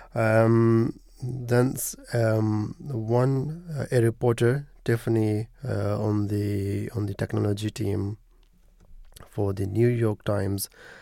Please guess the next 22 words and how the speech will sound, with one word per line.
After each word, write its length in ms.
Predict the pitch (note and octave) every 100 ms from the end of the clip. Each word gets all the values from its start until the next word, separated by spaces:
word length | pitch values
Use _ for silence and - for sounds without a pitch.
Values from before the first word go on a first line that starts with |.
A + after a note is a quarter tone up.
| - - _
hits 400 | _ A#2 G2+ -
the 160 | A#2+ A2
nail 640 | G#2 G2+ G#2+ A#2 B2 C3+ B2+ _ D3
on 320 | A2 G#2+ G#2+
the 180 | G#2+ G#2+
head, 360 | G#2+ G#2 A2 - _ _ - - - - - -
um, 420 | A2 G#2 G#2 G#2
that 400 | G#2 G2+ - - _ _
the 100 | G#2
danger 460 | A2 A#2+ A#2+ C#3 C#3+
of 240 | A2+ -
manipulated 760 | A#2 A2 A2+ - A#2 A#2 B2 B2
media 560 | A2 G#2+ A2+ A#2 A#2 A2+
lies 480 | G#2 G#2 A#2 B2 A#2+
in 100 | G#2+
the 100 | G2+
way 220 | G#2+ A2+
it 280 | A2+ G#2+ -
risks, 440 | G#2 G#2+ - -
uh, 420 | A#2 G#2 G2+ G#2 A2+
it 160 | G#2+
risks, 500 | A2 A2 A#2 - -